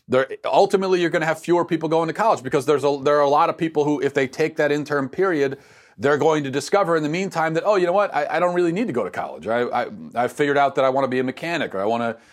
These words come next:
uh, I wanna get a, be an electrician," or, you know, something like that. Um, there, so there are gonna be a lot of people who don't end up going. And the people who do go are going to be a little bit more mature and,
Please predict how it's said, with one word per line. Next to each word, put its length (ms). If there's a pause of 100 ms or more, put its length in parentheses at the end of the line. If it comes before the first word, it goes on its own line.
(220)
uh, 60
I 240
wanna 160
get 100
a, 220
be 140
an 40
electrician," 600
or, 80
you 100
know, 100
something 280
like 140
that. 280 (380)
Um, 480 (420)
there, 200
so 140
there 120
are 20
gonna 120
be 40
a 20
lot 120
of 40
people 140
who 60
don't 120
end 120
up 100
going. 400 (920)
And 280
the 60
people 300
who 100
do 300
go 260
are 80
going 240
to 60
be 140
a 80
little 120
bit 140
more 300
mature 800
and, 400